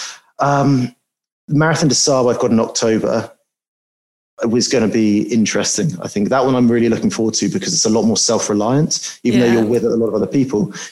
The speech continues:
Speaker 1: you're carrying everything on your back. Um,
Speaker 2: Just
Speaker 1: yeah.
Speaker 2: adds a whole nother sort of dyna-, like, dimension to the, the challenge in itself if you're self-propelled.
Speaker 1: Yeah.
Speaker 2: So would you say that's,
Speaker 1: Absolutely.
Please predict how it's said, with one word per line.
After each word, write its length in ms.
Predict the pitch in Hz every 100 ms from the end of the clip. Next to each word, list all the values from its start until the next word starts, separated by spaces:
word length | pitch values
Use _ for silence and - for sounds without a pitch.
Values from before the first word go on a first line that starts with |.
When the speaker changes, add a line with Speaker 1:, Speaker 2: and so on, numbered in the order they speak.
| -
Speaker 1:
you're 100 | 110
carrying 340 | - 117 110
everything 260 | 107 - 104
on 80 | 101
your 100 | 98
back. 500 | 127 135 - - - _ _ _ _ _ -
Um, 420 | 104 98 98 - -
Speaker 2:
Just 200 | - 196
Speaker 1:
yeah. 120 | 202 202
Speaker 2:
adds 120 | 190
a 60 | 185
whole 180 | 190
nother 420 | 185 180 175 175 165
sort 260 | - 151
of 60 | 160
dyna-, 440 | 170 170 175 175 - -
like, 200 | 175 -
dimension 500 | 170 175 170 - 170
to 180 | - 180
the, 380 | - 170 170 - -
the 80 | 180
challenge 440 | - 175 175 160
in 80 | 160
itself 540 | - - 180 175 175
if 160 | 170 -
you're 200 | 165 165
self-propelled. 840 | - 165 170 170 190 170 165 175 - -
Speaker 1:
Yeah. 60 | - - _ _ - -
Speaker 2:
So 260 | - 214 214
would 120 | 202
you 60 | 208
say 160 | 214 202
that's, 220 | 202 202
Speaker 1:
Absolutely. 300 | 196 -